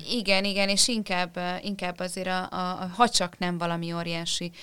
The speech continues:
ö, fesztiválon ért el sikereket, vagy az Oscaron egy magyar film, azért, azért javarészt, vagy sokszor inkább a vígjátékok húzzák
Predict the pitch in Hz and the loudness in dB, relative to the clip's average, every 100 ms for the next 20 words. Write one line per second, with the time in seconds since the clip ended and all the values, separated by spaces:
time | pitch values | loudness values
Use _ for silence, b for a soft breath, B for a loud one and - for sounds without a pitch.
0 | B B B - 170 170 180 - 190 175 | B B B -6 -4 0 0 0 0 0
1 | 170 170 170 170 175 - 175 - 185 175 | 2 0 -2 -2 -4 -4 -2 -2 -4 -4
2 | 170 175 175 175 175 - 156 156 170 - | -4 -4 -4 -6 -6 -10 -8 -6 -4 -6
3 | - 165 165 165 165 170 175 160 - - | -4 -4 -4 -6 -6 -4 -2 -2 -4 -4
4 | 185 226 226 B B - 208 202 196 - | 0 0 -2 B B -12 -4 -2 -2 -4
5 | 202 208 214 208 208 208 208 - 196 202 | -8 -4 -4 -2 -2 -2 -4 -2 -2 -2
6 | - 196 190 180 180 175 180 175 160 151 | -2 -6 -6 -4 -4 -4 -4 -6 -6 -8
7 | 135 - 151 - 147 | -10 -10 -12 -8 -6